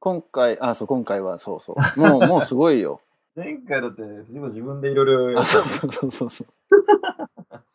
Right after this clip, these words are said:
Speaker 2: あの、ビザネタでね。
Speaker 1: うん。
Speaker 2: トークしたけど。そっかそっか。
Speaker 1: だからもうほんと散々ね、シリコンバレーのそういうビザサポートからグリーンカードみたいなのはもう散々やってきてる会社っていうか、そういうのをプロフェッショナルで仕事してる人たちっていうのが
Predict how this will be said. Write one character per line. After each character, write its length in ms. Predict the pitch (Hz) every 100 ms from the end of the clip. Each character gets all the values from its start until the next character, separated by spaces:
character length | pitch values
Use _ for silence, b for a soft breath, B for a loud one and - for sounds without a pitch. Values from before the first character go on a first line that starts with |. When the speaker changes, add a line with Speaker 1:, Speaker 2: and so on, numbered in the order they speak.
| _
Speaker 2:
あ 80 | 98
の、 120 | 98
ビ 160 | 90 113
ザ 120 | 113
ネ 120 | 107
タ 100 | 98
で 120 | 101
ね。 140 | 104 147
Speaker 1:
う 80 | 120
ん。 240 | 98 92 - _ _ -
Speaker 2:
ト 120 | 104
ー 60 | 92
ク 80 |
し 60 | 98
た 100 | 87
け 100 | 95
ど。 120 | - 110 _ -
そ 80 |
っ 40 | 127
か 80 | 120
そ 100 | -
っ 40 |
か。 120 | -
Speaker 1:
だ 40 | 101
か 40 | _ _ -
ら 120 | 165
も 140 | 151
う 20 | 117
ほ 180 | 160
ん 40 | 165
と 120 | 160
散 260 | - 165 160
々 360 | 160 160 139 - 156
ね、 320 | 165 147 - _ _ _ -
シ 160 | -
リ 80 | 156
コ 100 | 160
ン 80 | 156
バ 100 | 156
レ 100 | 143
ー 60 | 117
の 120 | 107
そ 140 | -
う 40 | 120
い 280 | 113 107
う 100 | 98 - _ _
ビ 160 | 127 127
ザ 120 | 131
サ 140 | 135
ポ 180 | 127 135
ー 40 | 123
ト 120 | 107
か 120 | 101
ら 100 | 101
グ 120 | 110
リ 80 | 113
ー 60 | 117
ン 40 |
カ 120 | 123
ー 60 | 110
ド 80 | 95
み 120 | 85
た 100 | 80
い 60 |
な 80 | 87
の 80 | 85
は 60 | 82
も 160 | 87
う 60 | 92 _
散 260 | - 135
々 120 | 139
や 120 | 131 123
っ 20 |
て 100 | -
き 80 | -
て 100 | 90
る 120 | 92 _ _
会 160 | - 107
社 100 | 101
っ 40 |
て 80 | 90
い 20 |
う 40 | 87
か、 60 |
そ 160 | 92 147
う 60 | 147
い 100 | 147
う 40 |
の 160 | 123 139
を 60 |
プ 120 | 135 127
ロ 60 |
フ 100 | 117
ェ 20 |
ッ 40 | 123
シ 100 | 117
ョ 40 |
ナ 80 | 104
ル 60 | 117
で 100 | 143
仕 120 | 120
事 180 | 107 98
し 80 |
て 80 | -
る 100 | 98
人 120 | -
た 60 | 95
ち 80 | -
っ 20 |
て 60 | 80
い 40 |
う 20 |
の 80 | 73
が 140 | -